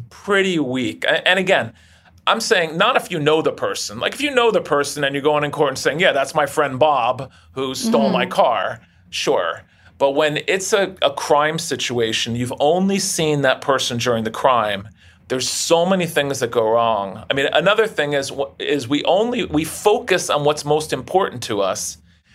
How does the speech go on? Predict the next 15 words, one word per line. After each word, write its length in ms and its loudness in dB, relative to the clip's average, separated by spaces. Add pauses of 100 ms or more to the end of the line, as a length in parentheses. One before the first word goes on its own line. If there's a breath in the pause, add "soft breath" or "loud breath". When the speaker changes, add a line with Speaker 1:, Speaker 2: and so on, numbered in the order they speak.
(140 soft breath)
Speaker 1:
So 160 2
if 100 0
there's 220 2
a 60 2
weapon 500 2
involved 420 2
in 80 2
a 60 -2
crime, 680 -2
we 140 -2
always 420 2
focus 380 0
on 100 2
the 60 -2
weapon. 500 -2